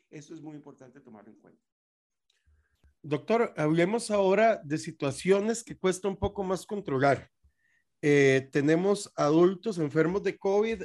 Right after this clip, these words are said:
Speaker 2: eh, más que nunca, y evidentemente esos adultos, eh, conviven con niños. Eh,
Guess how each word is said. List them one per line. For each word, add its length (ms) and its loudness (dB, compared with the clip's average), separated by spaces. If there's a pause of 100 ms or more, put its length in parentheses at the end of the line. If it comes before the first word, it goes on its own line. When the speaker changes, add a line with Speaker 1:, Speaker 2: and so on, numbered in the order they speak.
(120)
Speaker 2:
eh, 320 0
más 340 -4
que 140 -10
nunca, 560 -4
y 140 -4
evidentemente 760 -2
esos 300 -6
adultos, 800 -2
eh, 260 -4
conviven 580 -2
con 280 -4
niños. 560 0 (800)
Eh, 540 4